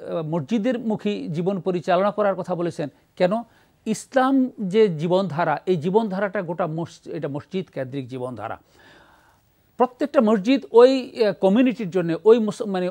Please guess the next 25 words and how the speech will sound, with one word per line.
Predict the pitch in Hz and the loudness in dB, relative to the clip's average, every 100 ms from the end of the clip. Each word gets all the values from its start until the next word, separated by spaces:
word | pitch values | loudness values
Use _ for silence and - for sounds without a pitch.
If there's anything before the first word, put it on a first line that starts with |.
| - | 4
ওই | 214 | 4
মহল্লার | 202 196 233 233 180 | 4 2 2 0 0
জন্যে, | 190 180 160 - | -2 -2 -4 -4
ওই, | 180 170 | -2 -2
আহ, | 165 185 175 165 | -4 -6 -6 -6
মানে | 165 165 156 | -6 -6 -2
কমিউনিটির | 190 190 165 170 | -2 -2 -4 -8
সেন্টার। | - 160 151 110 - _ _ _ 190 | -6 -6 -4 -8 -14 _ _ _ -2
মসজিদের, | 175 202 208 190 - _ - | -2 2 2 2 -2 _ -4
মসজিদটা | 175 165 233 254 | -2 0 -2 -2
হলো | 226 226 208 | 2 2 4
ওই | 196 | 2
কমিউনিটির | 202 190 202 190 | 2 0 -2 -6
একটা | - | -6
মার্কাজ, | 160 190 - 104 - - | -2 -2 -4 -10 -12 -16
একটা | - | -14
সেন্টার। | - 233 208 131 - _ _ - | -6 -6 -6 -8 -10 _ _ -2
এখানে | 226 254 285 | 2 4 4
এই | 262 254 | 4 4
মসজিদের | 214 190 240 247 269 | 4 2 2 2 2
মধ্যেই | 240 196 254 | 2 2 0
সব | - 240 | 0 -2
কিছু | - 254 - | 0 -4 -6
কিন্তু | 214 208 196 156 | -8 -6 -4 -4
হতো, | 143 139 | -4 -8